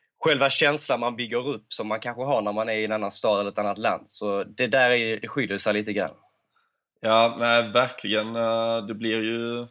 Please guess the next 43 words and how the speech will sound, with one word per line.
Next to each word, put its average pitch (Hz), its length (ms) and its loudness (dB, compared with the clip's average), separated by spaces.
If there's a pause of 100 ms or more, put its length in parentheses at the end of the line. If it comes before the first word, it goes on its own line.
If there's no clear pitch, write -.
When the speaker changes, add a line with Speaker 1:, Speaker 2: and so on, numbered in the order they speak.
(180)
Speaker 2:
lite 120 840 -6
annorlunda 104 1160 -4
så 104 360 -4
sett - 500 -6
och, - 560 -10
eh, 104 400 0 (880)
sportsligt 147 720 0
så, 131 380 4
du, 139 300 0
du 131 260 2
är 135 40 4
inne 131 140 0
på, 123 160 0
det 120 120 -2
är - 20 0
ju 123 80 -2
liksom 117 260 -6
två, 120 460 0 (200)
två 123 80 -2
offensiva 113 1500 -2
lag 113 580 0
samtidigt. 110 460 -8
Vi, 107 360 -4 (220)
det, 113 100 -4
det 113 200 -4 (280)
passade 123 460 0
ju 107 60 -2
oss, 110 180 -6
nu 107 100 -8
blev 107 200 -4
ju - 180 -10
hemmamatchen, 107 800 -4
det 104 60 -10
blev 107 180 -6
ju 110 60 -10
en 110 80 -10
galen 107 360 -2
historia 107 420 -6
till - 140 -8
slut, 104 340 -8
men 107 140 -8
vi, 107 420 -8
eh, 107 240 -10